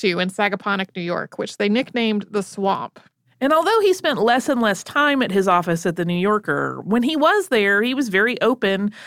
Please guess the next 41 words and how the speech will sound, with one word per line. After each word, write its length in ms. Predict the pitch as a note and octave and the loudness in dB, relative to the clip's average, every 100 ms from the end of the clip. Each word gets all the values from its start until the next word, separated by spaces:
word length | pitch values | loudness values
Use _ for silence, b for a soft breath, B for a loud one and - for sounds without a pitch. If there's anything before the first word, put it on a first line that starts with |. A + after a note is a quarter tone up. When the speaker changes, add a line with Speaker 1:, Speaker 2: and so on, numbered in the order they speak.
| B | B
Speaker 2:
and 200 | - A#3+ | -2 2
willing 440 | A#3+ C#4+ G#3 D3+ D3+ | 2 2 2 0 0
when 160 | F3 | 0
young 220 | F#3 F#3+ G#3 | 0 0 2
cartoonists 640 | G#3 G#3+ A#3+ A3+ F3+ - | 2 0 -2 -2 -2 -4
came 220 | F#3+ F#3 | -4 -2
to 80 | G#3 | -2
talk 260 | - B3+ - | 2 0 0
to 100 | A#3+ | 0
him 280 | A#3+ A#3 | 2 2
or 60 | A#3+ | 0
just 200 | C4+ - | -2 -2
get 160 | G3 G#3+ | 0 0
advice. 760 | G3 F3+ A3+ - - - - _ _ _ A3+ | 0 0 0 -2 -10 -18 -20 _ _ _ 0
Speaker 1:
On 160 | A3+ | 2
Thursday, 800 | - D4 F#4 F#4+ G#3 F#3+ D#3 F#3 | 4 4 4 2 0 -2 -2 -6
September 460 | F#3+ G#3+ - G#3 G3+ | -4 -6 -4 -4 -4
twenty-ninth 600 | - F#3+ F3+ E3+ E3+ F#3+ | -4 -4 -2 -2 -4 -6
of 180 | F3+ - | -8 -4
nineteen 320 | G#3 G#3+ G3+ | -4 -4 -4
eighty-eight, 420 | F3+ E3 E3 - | -6 -6 -6 -8
Charlie 320 | - A3+ C#4+ C4 | -6 -4 -2 -2
had 100 | A3+ | -2
a 80 | |
heart 320 | G#3 - C4 C4 | -4 -2 0 -2
attack 380 | A3 E3 F3+ | -2 -4 -2
while 140 | F#3+ G3 | -4 -6
sitting 280 | - A3+ G#3 | -4 -4 -2
behind 360 | G#3 A3 G#3+ | -2 -2 0
the 40 | G3+ | 0
wheel 280 | G#3 G#3 | 0 -2
of 60 | F#3 | -2
his 120 | F#3 | -6
parked 420 | - A#3 A#3+ - - | -6 -4 -4 -6 -6
car 440 | G#3 G3 D#3+ F#3+ - | -2 0 0 -4 -10
just 180 | A3 | -8
outside 320 | - - A3 G3+ | -8 -4 -4 -4
his 160 | G3+ | -4
New 60 | G3 | -2
York 240 | F#3+ F3+ | -2 -6
apartment. 560 | - G3 - A#2+ A2+ | -10 -8 -8 -10 -14